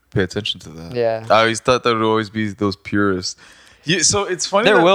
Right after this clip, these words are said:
Speaker 2: always be purists, but I think to sell it to a wider audience, like, to get it in the Olympics or something,
Speaker 1: Mm-hmm.
Speaker 2: it's gotta be no-gi.
Speaker 1: So now,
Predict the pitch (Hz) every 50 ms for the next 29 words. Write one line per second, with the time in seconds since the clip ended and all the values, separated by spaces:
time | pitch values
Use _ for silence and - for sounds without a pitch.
0 | 202 202 175 165 156 160 156 156 151 131 127 139 123 - 143 147 147 143 135 127
1 | - - - 117 131 127 123 120 - - - 143 135 131 123 139 143 143 127 -
2 | - - - - 139 131 127 120 - - - - - 135 135 139 143 151 151 -
3 | - _ _ _ _ - - 135 131 123 117 117 113 113 113 120 117 120 123 123
4 | 123 123 120 - - 120 117 117 120 123 123 127 131 127 - 123 120 113 110 107
5 | 110 - - 117 113 120 117 117 117 117 107 - - 123 117 113 113 107 117 120
6 | 123 139 147 - - 147 143 160 160 160 156 175 180 190 190 107 101 101 98 90
7 | 87 87 90 101 - - 123 123 120 - - 123 117 113 110 110 110 107 107 107
8 | 110 110 107 110 - _ _ _ _ - - - 131 123 120 120 113 101 - _
9 | - - 92 98 98 98 98 98 98 95 95 98 95 92 -